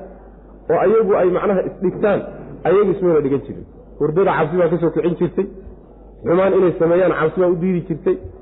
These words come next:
Waajibaadka diinta inay dayacaan waxaa u diidi jirtay, cabsidaasaa u diidi jirtay. "Reerkanagi iyo dadkanagi annagu dhex joogno haddana cabsan jirnay," bay leeyihin. Middaa iyadaa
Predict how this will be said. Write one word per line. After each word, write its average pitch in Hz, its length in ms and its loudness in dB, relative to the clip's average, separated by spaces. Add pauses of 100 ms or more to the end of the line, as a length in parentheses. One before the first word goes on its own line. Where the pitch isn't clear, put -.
(300)
Waajibaadka 175 600 2
diinta 175 280 0
inay 185 200 4
dayacaan 165 400 2
waxaa 170 200 2
u 190 60 2
diidi 170 260 -4
jirtay, 151 240 -2
cabsidaasaa 180 480 0
u 185 60 0
diidi 170 260 -4
jirtay. 170 320 -2 (340)
"Reerkanagi 226 500 2
iyo 214 80 4
dadkanagi 214 420 2
annagu 208 220 2
dhex 208 160 -2
joogno 202 200 2
haddana 180 260 0
cabsan 170 260 0
jirnay," 160 220 0
bay 143 100 2
leeyihin. 117 240 -2 (920)
Middaa 202 400 0
iyadaa 185 380 2